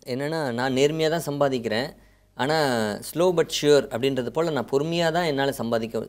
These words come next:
ஒரு கெயின் பண்ண முடியுது. ஓ, அநியாயமா, எனக்கு, என் கண்ணுக்கு தெரிஞ்சே இவன் அநியாயமா இருக்கிறான், ஏமாத்துறான், பொய் பேசுறான், ஆனா அவன் வியாபாரம் நல்லா தானே இன்க்ரீஸ் ஆகிட்டு இருக்கு அப்படின்னு நம்ம நினைக்கிறோம். ஆனா இதை யார் பார்த்துக்கிட்டு இருக்காங்கன்னா, ஆண்டவரும் பார்த்துக்கிட்டு தானே இருக்கிறாரு.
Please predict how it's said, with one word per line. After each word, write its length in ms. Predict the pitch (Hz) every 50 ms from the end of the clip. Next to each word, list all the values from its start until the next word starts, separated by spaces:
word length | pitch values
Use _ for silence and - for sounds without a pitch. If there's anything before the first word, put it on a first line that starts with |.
| - -
ஒரு 380 | - 120 113 113 113 110 104 107
கெயின் 240 | 117 127 143 147 139
பண்ண 160 | - 110 104
முடியுது. 460 | 98 92 90 90 87 98 113 143 151 - - - - _ _ _ _ _ _ _ _ _ _ -
ஓ, 160 | - 73 -
அநியாயமா, 480 | 135 139 175 196 196 190 185 190 190 196 190 185 180 170 165 160 156 151 147 143 139 139 127
எனக்கு, 320 | 127 139 156 160 151 - -
என் 240 | - 135 135 143 135
கண்ணுக்கு 400 | - 143 175 208 220 208 208 202
தெரிஞ்சே 180 | 190 196 208 226
இவன் 240 | 214 190 165 151
அநியாயமா 440 | 156 165 170 170 170 170 170 170 170
இருக்கிறான், 480 | 156 139 135 - 135 139 143 147 147 - - - _ _
ஏமாத்துறான், 800 | 110 110 117 139 165 170 170 151 - - 127 127 127 135 135 135 - - _ _ _ _
பொய் 200 | - 151 180 190
பேசுறான், 540 | 190 175 151 135 - - 120 120 123 127 127 - - - _ _ _ _ _ _
ஆனா 260 | - 185 214 220 185
அவன் 240 | 175 175 180 175 170
வியாபாரம் 400 | 160 165 180 208 220 214 190 180
நல்லா 300 | 165 160 175 202 214 202
தானே 500 | 190 196 190 190 175 165 156 151 143 143
இன்க்ரீஸ் 340 | 147 156 - 170 170 147 -
ஆகிட்டு 240 | 151 135 131 117
இருக்கு 220 | 113 117 113 139 131
அப்படின்னு 200 | 120 131 147 151
நம்ம 100 | 131 113
நினைக்கிறோம். 460 | 107 104 107 123 120 - 101 90 - _ _ _ _ _ _ _ _ _ _ _ _ _ _ _ _ _ _ _ _ _ _ _
ஆனா 420 | - 131 165 180 165 139 127 120 113 107 - -
இதை 260 | - 135 131 131 127
யார் 260 | 127 147 196 226 226 -
பார்த்துக்கிட்டு 400 | 160 170 175 - 185 165 147 147
இருக்காங்கன்னா, 360 | 139 - 139 131 135 156 151 123
ஆண்டவரும் 540 | 117 127 151 170 170 160 156 165 170 160
பார்த்துக்கிட்டு 320 | - 131 131 - 143 131 127
தானே 200 | 127 127 127 117
இருக்கிறாரு. 560 | 104 101 - 98 98 90 90 104 110 92 90